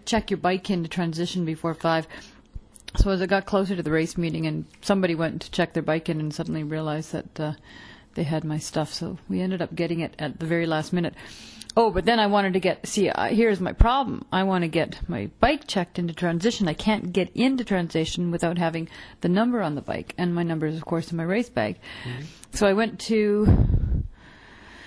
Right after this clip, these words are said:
Speaker 1: the, uh, transition area, talked to the race officials. I'd already got permission from the race director, but she hadn't been able to relay, relay that information to the, the security guys. So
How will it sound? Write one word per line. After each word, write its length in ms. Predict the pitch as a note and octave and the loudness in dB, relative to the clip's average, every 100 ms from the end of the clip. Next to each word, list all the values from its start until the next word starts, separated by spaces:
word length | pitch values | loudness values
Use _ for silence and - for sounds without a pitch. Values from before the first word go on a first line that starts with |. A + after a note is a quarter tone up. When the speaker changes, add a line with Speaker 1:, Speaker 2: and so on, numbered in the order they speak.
| - - | -20 -4
Speaker 1:
the, 400 | G3+ G3+ F#3 - - - | 0 0 -2 -6 -16 -14
uh, 320 | - A3+ G#3 F#3+ | 0 2 2 2
transition 480 | A#3+ A#3 F#3 - | 2 4 2 2
area, 480 | F3+ F3+ A#3+ C4 B3+ | 2 4 6 6 4
talked 220 | B3+ G#3 - | 2 -2 0
to 60 | |
the 80 | F3+ | 4
race 240 | G3+ G#3+ | 4 4
officials. 440 | - A3 - A3 G#3 | 2 0 4 2 4
I'd 200 | - F#3 | 4 4
already 240 | A3 G#3 | 4 4
got 240 | F3 - - | 2 4 6
permission 400 | G3 G3 - G3 | 6 4 -2 -2
from 140 | F#3 | -2
the 80 | E3+ | 2
race 180 | G3+ G3 | 2 2
director, 360 | E3+ D#3+ F#3 | 0 0 -2
but 160 | E3 E3 | -4 -2
she 140 | - | -2
hadn't 240 | G3 F3+ D#3+ | 0 0 -2
been 120 | E3+ | -2
able 160 | E3 D#3+ | -2 -2
to 80 | |
relay, 300 | E3 E3+ D#3+ - | -2 -2 -4 -4
relay 320 | F3 F#3 D#3+ D3+ | -2 0 0 -2
that 140 | D#3+ | -4
information 560 | E3 D#3 E3 E3 F3 F3 | -6 -6 -6 -4 -4 -4
to 80 | D#3+ | -4
the, 220 | - - - - - - - - | -6 -8 -10 -16 -16 -16 -16 -12
the 300 | - E3+ G#3 D3+ - - _ _ - - - - - - - | -8 -6 -6 -4 -6 -6 _ _ -20 -20 -20 -20 -20 -20 -14
security 540 | - G3 - G3+ E3 | -6 -4 -2 -2 -2
guys. 280 | D#3 G2 F#2 | -4 -6 -6
So 260 | - - | -6 -6